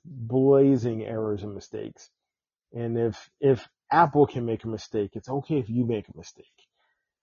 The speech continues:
So stop procrastinating and just do the thing. And, you know, uh, jump and grow wings on the way down. It's important.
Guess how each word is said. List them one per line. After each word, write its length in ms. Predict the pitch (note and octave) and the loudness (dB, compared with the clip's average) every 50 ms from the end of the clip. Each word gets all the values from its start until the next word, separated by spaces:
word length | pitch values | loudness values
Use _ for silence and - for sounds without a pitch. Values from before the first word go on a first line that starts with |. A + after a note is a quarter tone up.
| _ _ | _ _
So 540 | - - - C#3+ C3+ C3 B2+ B2+ B2 A2 - _ _ _ _ | -2 4 6 6 8 6 6 4 0 -2 -8 _ _ _ _
stop 320 | _ - - C#3+ D3+ D#3 - | _ -4 0 2 2 2 0
procrastinating 840 | D#3 - - D3 C3 B2 A#2 - - A2+ G#2 G2 F#2+ F#2 G2+ A2+ A#2 - _ _ _ _ _ _ _ _ _ _ _ _ _ _ _ _ _ _ _ - | -4 -2 0 2 2 2 0 -2 -4 -6 -6 -6 -8 -10 -12 -16 -16 -20 _ _ _ _ _ _ _ _ _ _ _ _ _ _ _ _ _ _ _ -4
and 140 | C#3 C3 B2 | -4 0 2
just 260 | C3+ C#3 C3 - - - A3+ E3 A2+ G#2+ | 2 2 2 0 -6 -16 -12 -8 0 4
do 180 | C#3 C#3+ C#3+ | 6 6 6
the 120 | B2 A#2+ G#2 | 6 2 -2
thing. 300 | - - - - - - _ _ _ _ _ _ _ _ _ _ _ _ _ _ _ _ - | -4 -8 -12 -14 -16 -20 _ _ _ _ _ _ _ _ _ _ _ _ _ _ _ _ -12
And, 420 | C3 A#2+ A#2+ B2 A#2+ A#2+ A#2 A#2+ B2 | -8 -6 -6 -4 -4 -4 -2 0 0
you 80 | B2+ | 0
know, 640 | A#2+ A#2 A#2 B2 C3 - - B2+ B2+ B2 A2+ A2 A2 A2 | 0 0 -2 -4 -4 -6 -8 -12 -14 -14 -14 -12 -12 -14
uh, 40 | - _ _ _ _ - C3 | -14 _ _ _ _ -8 -6
jump 400 | A2 G2 G#2 C#3 C#3+ D#3 D#3+ - | -4 0 2 4 4 4 2 2
and 120 | C#3 C3 A#2 | 0 0 2
grow 200 | A#2 C3 C3 C3 | 2 4 4 4
wings 320 | B2+ C3 B2+ B2+ B2+ A2 | 4 4 2 0 -2 -4
on 100 | A#2+ A2+ | -4 -6
the 80 | A2+ A2 | -6 -4
way 200 | A2 A2 A2 G#2 | -2 -2 -2 -2
down. 340 | A2 G#2 G2 G2 F#2+ F#2 - _ _ _ _ _ _ _ _ _ _ _ _ _ _ _ _ _ _ _ _ _ _ _ _ _ _ _ _ _ _ _ _ _ _ _ _ _ _ _ _ _ _ _ _ _ _ _ _ _ _ _ _ _ _ _ _ _ _ _ _ _ _ - | -2 -4 -6 -8 -14 -16 -20 _ _ _ _ _ _ _ _ _ _ _ _ _ _ _ _ _ _ _ _ _ _ _ _ _ _ _ _ _ _ _ _ _ _ _ _ _ _ _ _ _ _ _ _ _ _ _ _ _ _ _ _ _ _ _ _ _ _ _ _ _ _ 0
It's 180 | C#3+ B2+ - | 0 2 2
important. 640 | C3 A#2+ A2 - - D3 C#3+ D#3+ F3 G3 G3 G3 | 0 -2 0 2 4 4 4 4 2 -2 -6 -10